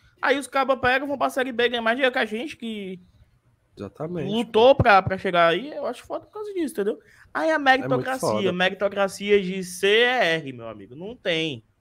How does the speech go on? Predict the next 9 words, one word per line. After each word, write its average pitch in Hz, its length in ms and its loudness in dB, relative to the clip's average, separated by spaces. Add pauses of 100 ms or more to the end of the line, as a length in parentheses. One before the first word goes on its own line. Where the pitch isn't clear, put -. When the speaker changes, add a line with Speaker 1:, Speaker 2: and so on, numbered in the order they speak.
(320)
Speaker 1:
Não 170 100 -12
tem. 127 420 -12 (1600)
Passa 131 220 -6
Speaker 2:
É 120 40 -6
Speaker 1:
adiante. 127 120 -10
Speaker 2:
complicado, 113 480 -2
cara, 95 220 -10
assim, - 240 -10
porque 131 960 -2